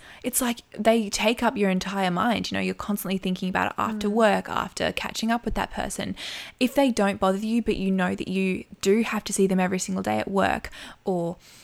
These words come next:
Speaker 1: every single day, you know, at school, try, and I know it's, it's much easier said than done, but try to just not give them the airtime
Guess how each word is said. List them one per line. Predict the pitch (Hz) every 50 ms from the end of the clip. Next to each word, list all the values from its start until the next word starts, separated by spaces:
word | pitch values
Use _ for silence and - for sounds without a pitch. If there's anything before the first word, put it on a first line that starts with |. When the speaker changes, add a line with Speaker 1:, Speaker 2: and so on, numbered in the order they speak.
| - _ -
Speaker 1:
every | - 185 185 190 180
single | - 196 190 180 180
day, | 180 180 175 175
you | 175 - 185 180
know, | 175 175 175 -
at | - 214
school, | - - - - 202 185 175 156 156 185 - _ _ _ _ _ _ _ _ _ _ _ - - -
try, | - - - 214 208 214 -
and | - 208
I | 202
know | 202 208 214 214 214
it's, | 214 - - - -
it's | 202 190 - - - - - -
much | 208 208 233 233 202 -
easier | 208 - - - - -
said | - - - - 208
than | 202 196 -
done, | - 104 104 - - 214 - - - - - - _
but | 196 190 - -
try | - - 196 196 196
to | 220
just | 214 - 226 - -
not | 196 196 - -
give | - 202 185 185
them | 190 185 185 185
the | 185 -
airtime | - - - - - 202 208 196 202 220